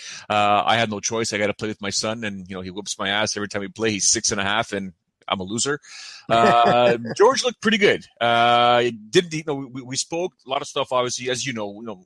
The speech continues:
Speaker 1: there's off the record stuff that we speak about. Uh, I spoke with, uh, some of the management staff. We just got together trying to think, you know, what's happening, what's going on, and then, I, you know, the news comes out. He's not fighting Bisping. Uh, he's potentially fighting the winner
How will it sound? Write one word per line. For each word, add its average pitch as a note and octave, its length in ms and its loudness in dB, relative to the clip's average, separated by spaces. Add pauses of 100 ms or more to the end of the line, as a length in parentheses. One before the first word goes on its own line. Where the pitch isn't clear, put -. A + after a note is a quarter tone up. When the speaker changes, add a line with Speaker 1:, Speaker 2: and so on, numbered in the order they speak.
(120)
Speaker 1:
there's B2 120 -8
off D3+ 160 0
the C#3 80 -10
record C3 300 -4
stuff - 240 -4
that D3 100 -4
we D3 100 -6
speak D#3 260 -6
about. D#3 260 0 (420)
Uh, A#2 280 4
I G2+ 80 2
spoke - 360 -4
with, B2 200 -8
uh, A2+ 260 2
some G#2+ 220 -6
of G#2+ 40 -6
the G#2+ 60 -6
management C3 420 -2
staff. C3+ 380 0
We C3+ 100 -16
just - 160 -6
got D3+ 160 0
together C3+ 300 -2
trying C3 160 -6
to B2+ 100 -6
think, C3 200 -8
you C3 80 -10
know, A#2+ 120 -4 (280)
what's B2 180 -6
happening, B2 460 -2
what's A#2+ 160 -6
going A#2+ 280 -6
on, G#2+ 280 -2
and D#3 100 -8
then, G3 140 0
I, C#3+ 200 0
you D#3 100 -12
know, C3+ 60 -2
the A#2+ 80 -8
news C#3+ 220 -4
comes A#2 220 -6
out. F#2+ 180 -2 (140)
He's G2+ 80 -8
not C3+ 140 0
fighting C#3 220 2
Bisping. G#2 420 -4 (440)
Uh, G#2+ 200 4
he's A2+ 120 0
potentially C#3+ 480 -2
fighting C3 220 0
the B2+ 80 -6
winner B2 320 -8